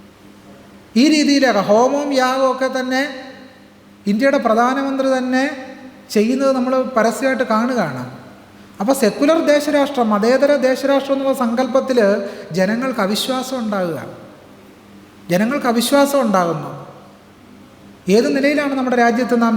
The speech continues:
ജീവിക്കേണ്ടത്? എങ്ങനെ ജീവിക്കും? അപ്പോൾ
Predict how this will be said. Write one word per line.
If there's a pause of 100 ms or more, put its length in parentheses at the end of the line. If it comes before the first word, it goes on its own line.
ജീവിക്കേണ്ടത്? (420)
എങ്ങനെ (100)
ജീവിക്കും? (2750)
അപ്പോൾ